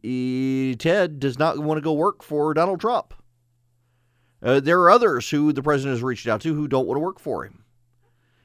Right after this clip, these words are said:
And there are, there are prominent law firms, you should know, that don't want to take the president on because of so many liberals working there. That is true. That is true.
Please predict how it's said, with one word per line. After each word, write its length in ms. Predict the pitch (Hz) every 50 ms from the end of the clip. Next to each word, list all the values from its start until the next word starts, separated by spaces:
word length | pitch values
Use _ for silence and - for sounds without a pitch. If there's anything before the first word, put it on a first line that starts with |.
| _ _ -
And 380 | 123 127 131 131 135 135 135
there 380 | 139 143 139 123 143 143 147 151
are, 280 | 151 160 165 170 175 156
there 220 | 139 156 170 202
are 180 | 226 262 285 277
prominent 600 | - - - 233 226 233 240 233 220 220 - 160
law 200 | 165 185 220 240
firms, 440 | - 240 220 202 170 147 143 127
you 100 | 139 147
should 240 | 135 - - 147 131
know, 240 | 123 123 123 139 175
that 220 | 175 180 143 123
don't 180 | 143 165 165 -
want 200 | 101 147 139 139
to 60 | 147
take 120 | 143 120 -
the 80 | 123
president 520 | - 139 135 127 110 120 117 127 165 160 - _ - _ _ _ -
on 360 | 123 127 123 127 160 196 185
because 380 | 147 151 151 - 160 143 127
of 120 | 135 131 -
so 120 | - 165
many 160 | 147 135 123
liberals 380 | 113 110 117 123 208 113 104 107
working 240 | 165 220 - - 147
there. 140 | 117 113 101
That 160 | 135 165 -
is 120 | - -
true. 440 | - - - 202 175 120 98 120 143
That 140 | 143 143 151
is 140 | 175 175 -
true. 460 | - - 180 170 135 87 - -